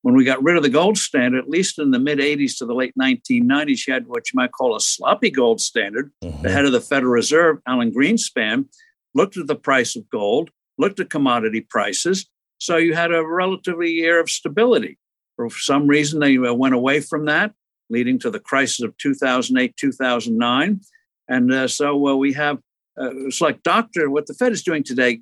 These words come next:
Speaker 1: Glenn, is like doctors two hundred years ago. If you got sick, the doctors would bleed you.
Speaker 2: Yeah.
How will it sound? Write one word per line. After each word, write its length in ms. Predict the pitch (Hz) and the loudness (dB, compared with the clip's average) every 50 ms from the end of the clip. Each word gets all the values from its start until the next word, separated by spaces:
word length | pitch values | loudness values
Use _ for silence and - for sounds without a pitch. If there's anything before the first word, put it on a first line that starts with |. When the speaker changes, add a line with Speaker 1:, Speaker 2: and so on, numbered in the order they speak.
| _ _ | _ _
Speaker 1:
Glenn, 160 | 127 127 123 120 | -10 -8 -8 -6
is 140 | 117 - | -4 -4
like 140 | 135 117 110 _ - | -4 -4 -4 _ -4
doctors 640 | - 156 180 196 190 - - 113 120 117 - - _ _ _ _ _ _ _ _ _ _ _ _ _ _ _ _ _ _ _ _ _ _ _ _ _ _ _ _ - | 0 0 0 0 0 -2 -4 -2 -2 -2 -6 -8 _ _ _ _ _ _ _ _ _ _ _ _ _ _ _ _ _ _ _ _ _ _ _ _ _ _ _ _ -6
two 140 | - 196 208 185 | 0 2 2 2
hundred 200 | 170 147 135 127 | 2 2 2 2
years 280 | 143 151 156 156 127 | 2 4 4 2 2
ago. 480 | 120 104 107 104 101 101 110 127 123 - _ _ _ _ _ - | 0 -2 0 0 0 0 0 -2 -6 -8 _ _ _ _ _ -8
If 80 | 131 127 | -4 -2
you 60 | 127 | 0
got 180 | 135 131 123 - | 0 0 0 -2
sick, 360 | - - - 190 185 - _ - | -2 0 2 2 0 0 _ -4
the 60 | 147 139 | -6 -4
doctors 440 | 139 147 135 135 135 - 143 117 | -2 0 0 0 -2 -4 -4 -2
would 160 | 143 143 127 - | -2 -2 -2 0
bleed 340 | 170 196 220 214 - - | 2 4 4 4 2 0
you. 160 | - 85 - - _ _ _ - | -4 -6 -6 -8 _ _ _ -8
Speaker 2:
Yeah. 220 | 90 80 69 | -8 -8 -8